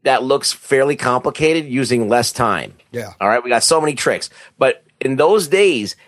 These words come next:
Speaker 1: they did not have those tricks, or they had very, very, uh, antiquated kind of tricks to, to get things done.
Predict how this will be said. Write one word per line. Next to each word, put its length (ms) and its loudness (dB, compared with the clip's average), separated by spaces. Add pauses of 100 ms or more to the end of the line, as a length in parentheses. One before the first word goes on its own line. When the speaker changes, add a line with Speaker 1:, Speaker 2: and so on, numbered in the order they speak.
(160)
Speaker 1:
they 120 0
did 120 -4
not 320 -2
have 360 -2
those 220 -4
tricks, 380 -4
or 140 -2
they 180 -2
had 200 0
very, 240 0
very, 320 2
uh, 200 -4
antiquated 640 -2 (380)
kind 280 -2
of 220 0 (580)
tricks 340 -2
to, 120 -4
to 220 -6
get 220 0
things 220 0
done. 300 -2